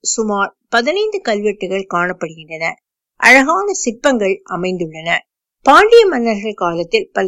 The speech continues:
திருப்பணிகள் நடைபெற்றுள்ளன. மாதந்தோறும் விசேஷ நாட்களில் சிறப்பு பூஜை, அலங்காரங்கள் நடக்கின்றன. வைகாசி மாதத்தில் பெரிய திருவிழா பத்து நாட்கள் விமரிசையாக நடக்கிறது.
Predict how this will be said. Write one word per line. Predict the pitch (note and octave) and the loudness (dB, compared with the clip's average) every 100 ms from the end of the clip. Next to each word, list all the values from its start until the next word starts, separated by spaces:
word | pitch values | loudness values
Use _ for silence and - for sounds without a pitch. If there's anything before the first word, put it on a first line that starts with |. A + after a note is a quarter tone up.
| - | -2
திருப்பணிகள் | C4+ C#4 D4+ A3+ F#3+ G#3+ | -2 0 0 0 -2 -4
நடைபெற்றுள்ளன. | F3 F#3 F#3 F3+ F3+ D#3+ D#3+ E3+ E3+ _ _ _ _ | -2 -2 -2 -4 -4 -4 -4 -2 -4 _ _ _ _
மாதந்தோறும் | B3 C4+ E4 G4 G#4 F#4 D#4 D4 D4 | 4 8 8 6 0 -2 0 0 -4
விசேஷ | G#3 - C4 C4 D4 | -4 2 2 2 -2
நாட்களில் | A3+ G3+ - G#3 G#3 | -2 -4 -4 -4 -2
சிறப்பு | G#3+ - G#3 A3 G#3 | -4 -4 -4 -6 -6
பூஜை, | E3+ E3 G#3 A3+ - | -6 0 0 0 -4
அலங்காரங்கள் | F3 G#3+ A3+ F#3 E3 D#3+ E3+ - A#3+ | -2 0 2 0 -2 -6 -8 -8 -10
நடக்கின்றன. | F#3 F3 F3+ E3+ D#3 D3+ D#3+ - _ _ _ _ | -4 -2 -4 -6 -10 -8 -8 -8 _ _ _ _
வைகாசி | B3+ C#4 D#4 F4+ - F#4+ | 6 8 8 6 4 0
மாதத்தில் | B3+ A3 A3 A3 C#4 C#4 | -2 -2 -4 -6 -6 -4
பெரிய | B3+ B3 F#4 G#4 | -2 2 2 0
திருவிழா | G#3+ G3+ G3+ F3 E3+ F#3+ _ _ _ - | 0 0 0 -2 -2 -4 _ _ _ 0
பத்து | B3+ B3+ A#4+ | 0 0 -4
நாட்கள் | F#4 B3 A#3 A#3+ | -2 -2 -4 -6
விமரிசையாக | G#3+ F#3 G#3 G#3 A3+ A3+ A#3 E4+ | -6 -4 -4 -2 0 0 0 -8
நடக்கிறது. | A#3+ E3+ F3 E3 F3+ - | -10 -8 -8 -6 -6 -8